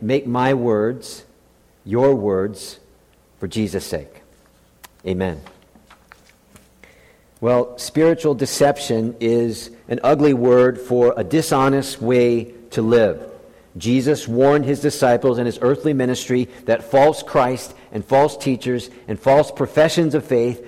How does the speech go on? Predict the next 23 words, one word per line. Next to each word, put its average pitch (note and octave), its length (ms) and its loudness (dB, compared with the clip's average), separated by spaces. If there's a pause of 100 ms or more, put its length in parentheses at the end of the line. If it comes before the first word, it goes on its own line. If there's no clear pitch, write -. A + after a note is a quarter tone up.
(140)
would A#2 120 -4
be A#2 100 -2
part E3 480 2
and C#3 120 -8
parcel C#3+ 460 2
of G#2 80 -2
their A#2 160 4
experience. B2 920 -2 (320)
And F#2+ 140 -8
what C3 180 2
was C#3 200 -6
true D3 240 0
for C3+ 120 -4
them C3+ 340 2
in A#2 280 -2
their D#3 240 4
day D3+ 500 2
is F2 140 -8
no D3 220 4
less D#3+ 280 2
true C#3 360 0
for - 260 -4
us B2 320 0